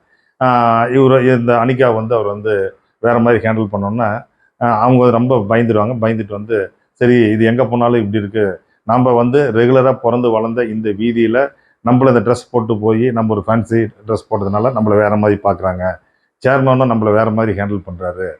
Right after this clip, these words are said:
ஆ, செக்ஸ் ஹராஸ்மெண்ட் பண்ணுவாரு அவரு, பண்றாரு, அதனால நம்ம வந்து இனிமேல் வாழவே கூடாது" அப்படின்னு சூசைட் பண்ணிக்கு போவாங்க. அப்ப பாத்தீங்கன்னா ஹீரோவும் ஹீரோயின் காஷ்மீராவும் சேர்ந்து அந்த பொண்ணை காப்பாத்துவாங்க. காப்பாத்திட்டோம்னா அப்பதான் அந்த பொண்ணு சொல்லுது நடந்த விஷயத்தெல்லாம்.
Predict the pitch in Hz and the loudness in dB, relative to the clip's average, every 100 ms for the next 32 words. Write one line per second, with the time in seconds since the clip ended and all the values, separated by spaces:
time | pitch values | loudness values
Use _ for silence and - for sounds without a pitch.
0 | _ _ _ - 120 117 117 110 147 127 | _ _ _ -2 0 2 0 0 0 0
1 | 143 127 113 120 104 101 101 95 92 90 | 2 0 0 -2 -4 -2 0 0 -2 -6
2 | - _ _ _ 120 117 113 107 104 104 | -10 _ _ _ 0 2 4 4 2 0
3 | 123 127 127 120 110 107 120 117 113 113 | 0 2 2 0 0 0 0 0 0 2
4 | 101 107 110 104 98 98 92 95 107 113 | 2 2 0 -2 -4 -4 -6 -10 -16 -8
5 | 107 98 95 95 82 92 87 90 135 _ | -4 -4 -6 -16 -10 -6 -6 -6 -12 _
6 | - - 107 - 123 127 120 120 123 104 | -20 -6 -2 0 0 2 0 0 0 -2
7 | 90 - 123 117 113 113 95 104 - _ | -4 0 2 4 2 2 -2 -4 -12 _
8 | _ - 143 139 117 107 - _ 123 127 | _ 0 4 4 2 -4 -12 _ -2 -2
9 | 131 123 117 113 110 113 113 92 104 _ | 0 0 0 0 -2 0 0 0 -4 _
10 | _ 110 120 120 117 110 104 104 95 90 | _ -2 0 0 0 0 0 -2 -2 -6
11 | 90 - 123 113 120 101 98 127 104 104 | -8 -4 -2 0 0 -2 -4 -2 -2 -2
12 | 107 95 101 95 98 95 92 95 95 90 | -2 -4 -6 -6 -6 -6 -8 -8 -8 -10
13 | - 87 87 90 | -12 -14 -12 -12